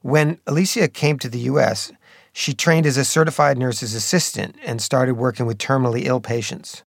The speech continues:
She burned out on that work, so she ended up in retail. But helping Matt felt like she was back in that spirit of service, something she could be proud of.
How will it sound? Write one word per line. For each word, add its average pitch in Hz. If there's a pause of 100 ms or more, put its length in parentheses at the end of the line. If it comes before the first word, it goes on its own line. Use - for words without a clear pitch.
She -
burned 156
out 139
on -
that -
work, -
so 123
she -
ended 120
up 107
in 113
retail. - (440)
But 151 (300)
helping 214
Matt 156
felt 143
like 139
she 147
was 135
back 139
in 139
that 139
spirit 139
of 127
service, - (380)
something 175
she 160
could 147
be 151
proud 160
of. -